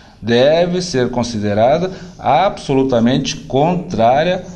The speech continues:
ao ordenamento constitucional. Mas isso no discurso é uma coisa e na prática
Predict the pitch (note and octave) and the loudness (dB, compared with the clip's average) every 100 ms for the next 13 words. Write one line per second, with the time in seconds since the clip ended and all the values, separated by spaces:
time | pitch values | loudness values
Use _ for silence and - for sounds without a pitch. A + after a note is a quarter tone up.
0 | - - G#2+ C3 E3 G3 G3+ F3 D3 B2 | -20 -8 0 2 4 2 2 2 2 2
1 | A#2+ G#2+ G2+ G#2 C3+ C3+ D#3+ D#3 A2 G#2+ | 2 2 0 0 -2 -4 -8 -6 -2 0
2 | G#2+ - - B2+ C3 C#3+ C#3+ - F#3+ G#2 | -2 -6 -12 -12 -10 -8 -8 -6 -4 -2
3 | C#3 E2+ - - - - - - - - | 0 -2 -6 -12 -20 -20 -20 -20 -20 -20
4 | - - - G2+ G2+ G#2 G#2 - A2 G#2+ | -20 -20 -14 -8 -4 -2 -4 -4 -4 -2
5 | G#2+ G#2 G#2+ A2 G#2 C3+ E3 E3 D3 D#3 | -2 -4 -6 -6 -6 -6 -6 -4 -2 -2
6 | D#3 F3+ E3 - G#2+ G#2+ - A#2+ C3 | -4 -6 -6 -2 0 0 -2 -2 -2